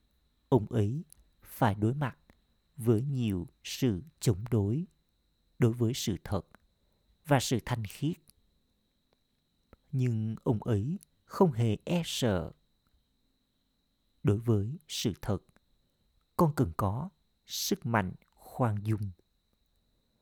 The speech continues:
Con phải khoan dung đối với mọi thứ. Con phải nhún nhường. Con phải chấp nhận sự thua thiệt. Nhưng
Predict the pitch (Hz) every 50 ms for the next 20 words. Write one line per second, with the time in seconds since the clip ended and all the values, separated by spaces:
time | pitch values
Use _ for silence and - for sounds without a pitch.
0 | _ _ _ _ _ _ - 208 185 165 - 135 104 101 - - 139 135 135 131
1 | 135 135 135 131 123 117 _ _ _ _ _ _ - - 107 104 110 - 113 107
2 | 123 131 120 101 95 90 - - - - - 113 107 113 135 180 - _ _ -
3 | _ _ _ _ _ _ _ _ _ _ _ _ _ _ - - 185 165 - -
4 | - 120 101 98 95 98 131 - _ _ _ _ _ _ _ - - 127 117 107
5 | 110 139 156 156 147 123 110 98 82 73 - _ - _ _ _ _ _ _ _
6 | _ _ _ _ _ _ _ - - 185 165 - - 120 104 95 90 - - 127
7 | - _ _ _ _ _ _ - - 208 - 147 131 113 101 - - 127 110 -
8 | - - - 90 - - - 127 113 - _ - _ _ _ _ _ _ _ _
9 | _ _ _ _ _ _ _ _ - - 123 120 117 123 117 113 110 110